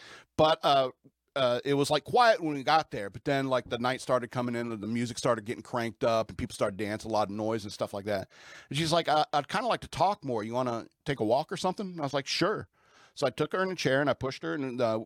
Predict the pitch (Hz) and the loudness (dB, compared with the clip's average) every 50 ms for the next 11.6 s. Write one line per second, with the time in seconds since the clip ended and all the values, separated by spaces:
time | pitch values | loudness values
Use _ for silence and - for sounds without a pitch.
0 | - 127 135 139 143 139 - - 160 156 139 156 147 131 123 110 110 110 127 131 | -4 0 2 2 2 2 2 2 2 2 2 0 -4 -6 -4 -4 -2 -2 -4 -6
1 | - 135 127 - 131 131 135 131 123 - _ _ _ _ _ _ _ _ _ _ | -6 -8 -8 -4 -2 -2 -2 -2 -4 -6 _ _ _ _ _ _ _ _ _ _
2 | _ _ _ _ _ _ _ _ _ _ - 143 139 139 127 107 135 131 135 135 | _ _ _ _ _ _ _ _ _ _ 0 0 2 0 0 0 0 0 0 -2
3 | 131 110 139 147 127 139 135 - _ _ _ _ _ - - 160 180 175 139 123 | -6 -8 -6 -4 -4 -4 -6 -8 _ _ _ _ _ -2 2 4 4 4 4 0
4 | 127 - - 123 127 135 131 131 135 135 135 123 113 - 123 - 147 156 170 - | 0 -2 -2 -2 0 0 0 2 0 0 0 -2 -4 -10 -6 -4 -2 -2 -2 -4
5 | 135 107 - 113 98 95 110 123 123 - - 160 170 - 110 - - 190 208 156 | -6 -4 -4 -2 -2 -2 -4 -8 -8 -4 -4 -4 -4 -4 -6 -6 -6 -4 -4 -4
6 | 113 107 110 185 180 - - - - - _ _ _ _ _ _ _ _ _ _ | -4 -4 -4 -4 -4 -4 -6 -8 -14 -20 _ _ _ _ _ _ _ _ _ _
7 | _ - - 147 143 - 151 156 151 143 143 147 143 139 - _ _ _ _ - | _ -4 -2 -2 0 4 4 6 6 6 6 4 2 0 -4 _ _ _ _ -12
8 | 139 - 180 180 - - 214 196 202 190 165 143 - 160 151 147 147 147 156 - | -8 -6 -6 -6 -2 0 0 0 2 0 0 -2 0 0 2 2 4 2 2 2
9 | - 160 160 151 135 120 - - 139 151 147 - 160 143 135 139 139 139 139 135 | -2 -6 -6 -6 -8 -8 -2 0 0 0 2 0 -2 -2 0 2 2 2 2 0
10 | 135 127 - - _ _ _ _ _ _ _ _ _ _ _ _ - 143 139 - | -2 -4 -6 -10 _ _ _ _ _ _ _ _ _ _ _ _ -4 -4 -4 0
11 | - 139 139 131 131 131 143 143 127 117 117 107 | 0 2 2 4 2 2 0 -2 -4 -8 -8 -12